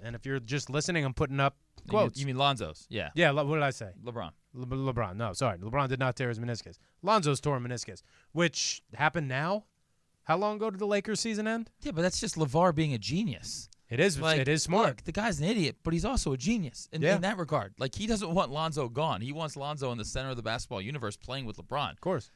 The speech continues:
Speaker 2: So you leak out, "Hey, he's hurt." Who's gonna wanna fucking trade for him?
Speaker 1: Mm-hmm.
Speaker 2: So
Speaker 1: There's only one better place for Lonzo to be. I mean, I know th-, his whole family is here, and Chino Hill's not too far away.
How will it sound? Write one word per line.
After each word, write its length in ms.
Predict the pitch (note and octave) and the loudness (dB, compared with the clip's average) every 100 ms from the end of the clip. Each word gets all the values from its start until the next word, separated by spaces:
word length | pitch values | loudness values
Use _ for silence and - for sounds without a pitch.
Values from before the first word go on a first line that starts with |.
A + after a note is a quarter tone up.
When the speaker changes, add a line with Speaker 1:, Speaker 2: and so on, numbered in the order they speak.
| _ | _
Speaker 2:
So 140 | - C#3 | -10 -6
you 140 | C3 | -6
leak 280 | A2+ F#3 D3 | -2 -2 2
out, 320 | E3+ D#3 C3+ _ _ - | 4 4 2 _ _ -6
"Hey, 220 | C#3 B2+ | -2 -2
he's 240 | F#2+ A#2 - | -2 -6 -4
hurt." 280 | D#3+ D3+ - _ B2 | -2 -4 -10 _ -8
Who's 160 | C#3 | -8
gonna 120 | C#3 | -6
wanna 140 | C3+ C3 | -6 -6
fucking 260 | C#3 C3 | -6 -8
trade 240 | G#2+ D3 D3+ | -6 -6 -6
for 200 | G2 - _ _ | -12 -18 _ _
him? 80 | A2 | -8
Speaker 1:
Mm-hmm. 140 | C#3 D3+ _ _ _ _ | -6 -8 _ _ _ _
Speaker 2:
So 260 | - - G#2 | -16 -6 -2
Speaker 1:
There's 140 | D3 | 2
only 160 | G3 F#3 | 4 4
one 260 | D3+ F#3 F3 | 4 2 4
better 240 | D#3 D#3+ | 4 4
place 340 | - D3+ D3+ | 2 2 2
for 140 | - D3 | 0 -2
Lonzo 440 | B2+ C3+ C#3 C#3+ | 0 0 0 0
to 60 | C3 | 0
be. 380 | A#2 C3 C#3+ C#3+ _ _ _ _ _ _ _ _ - | 0 0 0 -4 _ _ _ _ _ _ _ _ -4
I 60 | |
mean, 160 | C3+ C#3 | 0 2
I 140 | C3+ | 4
know 160 | C#3+ C#3+ | 4 2
th-, 200 | B2+ C3+ | 0 -2
his 120 | C3+ | 0
whole 120 | D3+ | 0
family 400 | - C#3+ D3+ D3+ | 2 2 4 4
is 140 | C#3+ C#3 | 2 2
here, 240 | C#3+ D3+ | 4 4
and 100 | B2 | 2
Chino 240 | D#3 C#3 | -2 0
Hill's 260 | C3 C#3+ C3 | 2 2 2
not 180 | C3 C#3 | 0 0
too 120 | C#3+ | -2
far 220 | A#2 C#3+ | 0 2
away. 280 | C3+ C#3+ | 2 0